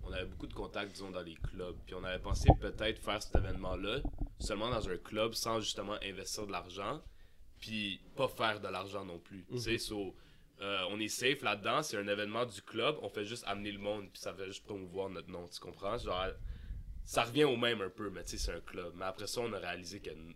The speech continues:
Speaker 1: ça revient pas au même, parce que justement, un festival, c'est tellement, t'as co-, t'as contrôle sur tout. Tu peux vraiment, genre, le message que t'as, là, si tu veux vraiment promouvoir, rassembler tout le monde à Montréal, ben, tu peux le faire. Mais un club, c'est pas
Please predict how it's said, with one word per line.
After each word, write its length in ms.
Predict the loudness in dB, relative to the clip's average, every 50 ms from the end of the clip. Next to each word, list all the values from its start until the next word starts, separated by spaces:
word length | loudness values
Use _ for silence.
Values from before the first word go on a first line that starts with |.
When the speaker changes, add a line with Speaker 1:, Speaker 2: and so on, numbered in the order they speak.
| -16
Speaker 1:
ça 180 | -14 -8 -8 -8
revient 200 | -6 -6 -10 -10 -10 -6
pas 100 | 0 0
au 140 | 0 2 0
même, 260 | -2 -4 -6 -6 -6
parce 180 | -8 -10 -10 -8
que 80 | -8 -8
justement, 240 | -4 -2 0 0
un 80 | 0 0
festival, 600 | 0 -2 -2 -2 -2 -4 -2 2 4 4 4 4
c'est 160 | 2 -4 -6 -4
tellement, 440 | -4 -4 -2 0 2 2 2 2 -2 -6 -20 -20 -20 -20 -18 -8
t'as 140 | -4 -4 -4
co-, 200 | -2 -4 -10 -10 -6
t'as 100 | -6 -6
contrôle 360 | -4 -4 -4 -2 0 -2 -2 -2
sur 240 | -6 -8 -10 -10 -12 -12 -8
tout. 140 | -6 -6 -6 -8 -14
Tu 100 | -14 -10
peux 100 | -8 -4
vraiment, 360 | -2 0 2 4 4 4 4
genre, 280 | 4 2 2 2 0 -2 -6 -12 -4
le 120 | 0 0 2
message 420 | 2 2 2 4 4 4 4 4
que 100 | 0 -2
t'as, 240 | -2 2 2 4 4
là, 80 | 2 0
si 100 | -4 -6
tu 80 | -6 -6
veux 80 | -6 -4
vraiment 220 | -4 -4 -4 -4
promouvoir, 560 | -6 -8 -10 -8 -8 -6 -2 0 0 0 0 -2 -10 -14 -16 -12 -2
rassembler 760 | 0 0 0 2 0 0 0 -2 -2 -2 -2 0 0 0 -2
tout 100 | -4 -6
le 60 | -6 -4
monde 200 | -4 -2 -2 -4
à 60 | -2
Montréal, 480 | -2 -2 -2 -2 -2 0 0 0 0 -2
ben, 180 | -2 -4 -4 -4 -6 -8 -8 -8 -12 -12 -12 -14 -16 -12
tu 100 | -12 -8
peux 120 | -4 -4 -4
le 60 | -4
faire. 380 | -4 -2 0 2 2 0 -2 -6
Mais 80 | -6 -4
un 160 | -4 -4 -4
club, 360 | -6 -8 -4 0 2 2 2 0
c'est 200 | -2 -6 -8 -8 -8 -10 -6 -4
pas 120 | -4